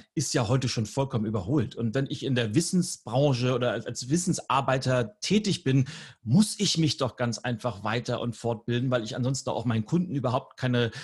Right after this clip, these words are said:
keine aktuellen, äh, Impulse und, und Ideen mitgeben kann. Also ich verstehe das auch immer nicht.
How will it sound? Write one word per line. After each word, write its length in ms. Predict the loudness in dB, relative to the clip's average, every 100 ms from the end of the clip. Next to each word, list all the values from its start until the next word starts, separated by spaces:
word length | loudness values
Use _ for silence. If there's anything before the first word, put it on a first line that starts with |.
| -16 -8
keine 320 | -2 0 0
aktuellen, 800 | -6 -4 -2 0 2 4 6 4
äh, 480 | 2 0 0 0 -2
Impulse 560 | -2 2 4 4 2 2
und, 240 | 2 2
und 100 | 0
Ideen 360 | 0 4 4 4
mitgeben 400 | 0 -2 -2 -2
kann. 160 | -4
Also 80 | -4
ich 60 | 0
verstehe 280 | 0 2
das 140 | 2 2
auch 120 | 2
immer 180 | 2 2
nicht. 220 | -4 -6